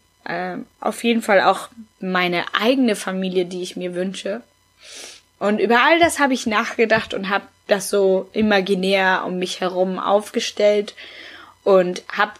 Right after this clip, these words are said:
in jede Sache halt reingefühlt. Also für jeden, der,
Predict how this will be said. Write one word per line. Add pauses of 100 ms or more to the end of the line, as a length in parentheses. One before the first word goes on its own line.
(100)
in
jede
Sache
halt
reingefühlt.
Also
für
jeden,
der,